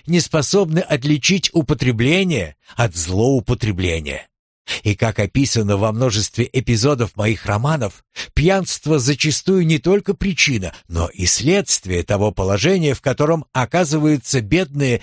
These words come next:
и отчаявшиеся. Пьянство — это национальное бедствие,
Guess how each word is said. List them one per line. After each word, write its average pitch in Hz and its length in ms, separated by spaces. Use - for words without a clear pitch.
и 170 120
отчаявшиеся. 117 1120
Пьянство — 147 640
это 151 460
национальное 127 840
бедствие, 95 720